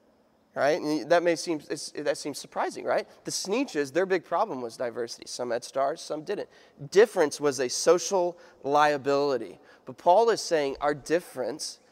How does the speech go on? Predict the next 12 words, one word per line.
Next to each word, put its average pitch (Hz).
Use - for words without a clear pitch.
our 143
diversity 156
of 131
gifting, 127
is 147
actually 170
a 143
social 165
adhesive. 135
It's -
a 165
glue 147